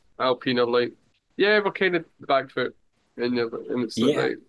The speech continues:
Speaker 1: there's, it just seems to be like, "Yeah, we've made a mistake."
Speaker 2: Yeah, un-, unfortunately, to, to cross sports, as I sometimes do in these podcasts, Coops, of course, you're a big N F L fan.
Speaker 1: Mm-hmm.
Speaker 2: And for those of you who don't know, in American football,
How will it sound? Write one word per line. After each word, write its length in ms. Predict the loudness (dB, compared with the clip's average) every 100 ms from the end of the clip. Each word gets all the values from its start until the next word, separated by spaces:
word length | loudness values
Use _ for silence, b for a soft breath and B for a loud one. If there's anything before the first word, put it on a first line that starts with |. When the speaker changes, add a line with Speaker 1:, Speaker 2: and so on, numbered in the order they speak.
| _ -4
Speaker 1:
there's, 320 | -2 -2 -8 -10
it 160 | -8
just 220 | -6 -4
seems 220 | -2 -4 -4
to 100 | -2
be 140 | 2
like, 180 | 2 2
"Yeah, 140 | 0
we've 160 | 0 0
made 120 | 0
a 40 | 0
mistake." 320 | 0 -2 -4 _ _ _ -20 B -2
Speaker 2:
Yeah, 320 | 2 4 4
un-, 140 | 0
unfortunately, 880 | -4 -4 -2 -2 -2 -4 -4 -2 -4 -2
to, 140 | -4
to 180 | -6 -8
cross 300 | -2 -2 -2
sports, 420 | -2 0 0 0
as 80 | 0
I 80 | 0
sometimes 560 | 0 -2 -2 -4 -4
do 160 | 0 0
in 100 | 0
these 160 | -4 -6
podcasts, 580 | -6 -6 -4 -2 -2 B B B
Coops, 240 | 0 0 -2
of 100 | -6
course, 300 | -4 -2 0
you're 80 | 0
a 60 |
big 180 | 2 0
N 120 | 0
F 180 | -2 0
L 160 | -2 -2
fan. 360 | -4 -4 -4 -4
Speaker 1:
Mm-hmm. 320 | 0 0 2
Speaker 2:
And 280 | 0 0 -2 -8
for 140 | -8 -2
those 240 | 0 0
of 80 | -4
you 80 | -4
who 40 |
don't 180 | 0 0
know, 80 | 0
in 60 |
American 340 | 0 0 -2 -8
football, 560 | -8 -8 -4 -2 -2